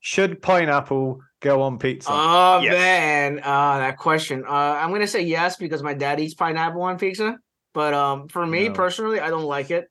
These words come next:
Speaker 2: That's just me. But my dad eats it, so I'm, I'm gonna, I'm gonna say yes for him. But just me.
Speaker 1: Man,
Speaker 3: Yeah, it,
Speaker 1: you
Speaker 3: it
Speaker 1: get
Speaker 3: depends on the
Speaker 1: thrown
Speaker 3: ingredients. Um, fresh pineapple,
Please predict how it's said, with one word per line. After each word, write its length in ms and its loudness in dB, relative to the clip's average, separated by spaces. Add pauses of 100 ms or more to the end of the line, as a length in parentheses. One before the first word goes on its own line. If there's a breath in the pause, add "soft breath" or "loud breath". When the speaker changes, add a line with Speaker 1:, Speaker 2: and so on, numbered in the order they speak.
Speaker 2:
That's 120 -10
just 220 -8
me. 340 -4 (300)
But 160 2
my 100 0
dad 220 0
eats 160 -6
it, 100 -8
so 100 -8
I'm, 220 -8
I'm 160 -6
gonna, 160 -6 (100)
I'm 120 0
gonna 140 0
say 140 0
yes 280 2
for 160 -4
him. 340 -4 (220)
But 180 -14 (600)
just 140 -14
me. 240 -8 (500)
Speaker 1:
Man, 400 -8
Speaker 3:
Yeah, 100 0
it, 160 2
Speaker 1:
you 60 2
Speaker 3:
it 80 0
Speaker 1:
get 120 0
Speaker 3:
depends 200 2
on 120 4
the 40 0
Speaker 1:
thrown 100 0
Speaker 3:
ingredients. 560 -6
Um, 520 -2
fresh 280 -6
pineapple, 640 -2